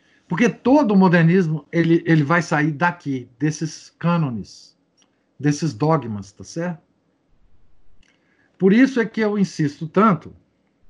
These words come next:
é, com vocês, até talvez de um modo excessivo, né, de que a gente tem que estudar o modernismo.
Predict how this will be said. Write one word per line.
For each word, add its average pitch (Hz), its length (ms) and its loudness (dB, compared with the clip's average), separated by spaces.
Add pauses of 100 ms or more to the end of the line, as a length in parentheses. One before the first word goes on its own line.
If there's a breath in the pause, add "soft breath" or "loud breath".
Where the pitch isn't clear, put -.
(1400 soft breath)
é, 139 380 0 (1000)
com 147 160 0
vocês, 143 480 0
até 170 380 2
talvez 151 440 2
de 139 80 -6
um 143 40 -2
modo 143 280 -2
excessivo, 131 720 -4
né, 196 200 0 (760 soft breath)
de 139 200 -2
que 185 140 0
a 175 60 4
gente 180 320 0
tem 196 260 -4
que 190 80 -10
estudar 185 1080 2 (560)
o - 40 -20
modernismo. 101 380 -14